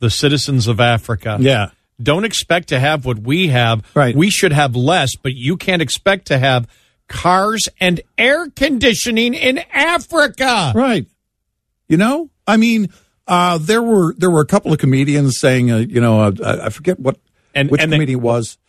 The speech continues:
Speaker 1: And they say Trump says dumb things.
Speaker 2: I know, I know. A couple of comedians were like, "Okay, hey, let's do a roast. Who wants to be roasted?" Asking other famous people on social media,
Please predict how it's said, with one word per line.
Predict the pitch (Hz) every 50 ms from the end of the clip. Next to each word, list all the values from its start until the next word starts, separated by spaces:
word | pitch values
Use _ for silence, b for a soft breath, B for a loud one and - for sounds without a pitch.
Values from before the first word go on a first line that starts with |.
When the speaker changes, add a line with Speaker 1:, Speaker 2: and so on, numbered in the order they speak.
| _ _
Speaker 1:
And | 139 151
they | 143 131
say | - - 135 123
Trump | - - - 135 120 107
says | - - 120 104 -
dumb | - - 117 110 107
things. | 98 - 120 110 110 117 -
Speaker 2:
I | 123 123
know, | 120 120 107 98 110 _
I | 113 110 107
know. | 107 101 95 101 - _ _
A | - 113
couple | - 165 160 147
of | 127
comedians | - 127 127 123 120 120 117 113 104 117
were | 123 120 - 101 110
like, | 110 107 104 -
"Okay, | 123 110 - 131 123 123
hey, | 139 - 123 104 - _ _ _ _ _ _ -
let's | 151 - -
do | - 226 208
a | 185 143
roast. | 107 117 135 139 110 - - -
Who | - 147
wants | 151 160 147 - -
to | -
be | 135 135 123
roasted?" | 110 120 127 131 - - 123 110 95 b b b b b _
Asking | 135 143 151 - - 165 151 139 131 - _
other | - 139 151 147 156 147
famous | - - 143 143 143 139 131 113 -
people | - - 156 160 147 - 110 101 95 92 107 107 _ _ _ _ _ _ _ _ _ _ -
on | 117 117 117 113 117
social | 110 - - 135 117 - - 117
media, | 120 123 117 110 104